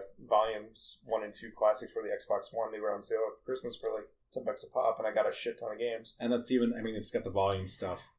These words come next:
Speaker 2: of, um, they, they did some, like, H D remaking for that, didn't they? Like,
Speaker 1: Mm-hmm.
Speaker 2: they threw in different frames and scenes and stuff like that.
Speaker 1: There was a, there was a, I liked that they put in, uh, the artwork and the manuals. They had, like, digital scans. They can look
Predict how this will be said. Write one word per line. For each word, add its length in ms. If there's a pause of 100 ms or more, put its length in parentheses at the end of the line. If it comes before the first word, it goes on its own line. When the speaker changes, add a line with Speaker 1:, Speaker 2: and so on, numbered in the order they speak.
(100)
Speaker 2:
of, 360
um, 360 (160)
they, 120 (220)
they 140
did 240
some, 240
like, 260
H 220
D 160
remaking 480
for 140
that, 180
didn't 240
they? 340
Like, 120
Speaker 1:
Mm-hmm. 80
Speaker 2:
they 80
threw 280
in 120 (160)
different 300 (920)
frames 440
and 80
scenes 440
and 100
stuff 220
like 160
that. 80
Speaker 1:
There 140
was 140
a, 320
there 120
was 180
a, 120 (100)
I 200
liked 380
that 420 (760)
they 140
put 260
in, 440 (260)
uh, 200
the 80
artwork 460 (300)
and 240
the 60
manuals. 560
They 80
had, 120
like, 160
digital 240
scans. 500
They 100
can 160
look 140